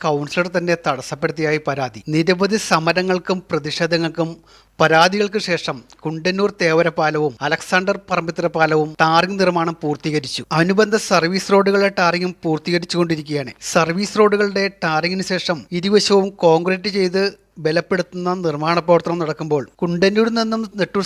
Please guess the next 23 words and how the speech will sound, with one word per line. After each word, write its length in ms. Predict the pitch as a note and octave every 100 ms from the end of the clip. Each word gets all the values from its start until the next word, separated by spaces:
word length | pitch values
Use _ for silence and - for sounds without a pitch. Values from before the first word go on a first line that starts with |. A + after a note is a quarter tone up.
| -
സമാന്തര 400 | D#3 D3+ E3 F#3+ G3
പാലത്തിലേക്ക് 460 | G3 G3 F#3+ F3
വരുന്ന 260 | F3+ F3 F3+
സർവീസ് 420 | F3 E3 D3+ D#3+ E3
റോഡിലെ 300 | D#3+ D#3+ E3 - - _ D#3
ഇരുവശവും 560 | D#3+ F#3 - F3 D#3 A#2 E3+
കോൺക്രീറ്റ് 460 | E3 F3 G3 G3+ G3
ചെയ്യുന്ന 280 | F#3+ F3+ F3+
നിർമ്മാണ 340 | D#3+ D#3 D#3+
പ്രവർത്തനമാണ് 600 | E3+ D#3+ - D#3 D3 C3+ - _
മരട് 340 | D#3 D#3 E3+ G3
നഗരസഭയുടെ 520 | G3 G3 F#3+ F#3 F3+ F3+ - _ _
പതിനാറാം 500 | E3 D3 D#3+ E3+ F#3
ഡിവിഷൻ 260 | F#3 F3+ F3+
കൗൺസിലർ 460 | F3 E3 D#3+ E3 D3+
തന്നെ 300 | E3+ D#3+ D#3 -
തടസ്സപ്പെടുത്തിയത്. 760 | - C#3+ C#3+ D3 D3 D3 C#3+ B2 - - D3
മരട് 420 | C#3+ C3+ D3 F3 F3+
നഗരസഭ 460 | F3 D#3+ D#3+ D#3+ D#3+ -
ചെയർമാൻ 400 | C#3 C#3 D3 C#3+
അടക്കമുള്ള 440 | C#3+ C#3+ C#3+ C#3+ C#3+
നിരവധി 420 | B2+ B2+ C3 C#3 - -
കൗൺസിലർമാരുടെ 800 | C3 B2 B2+ D3+ C#3 C#3 C3+ C#3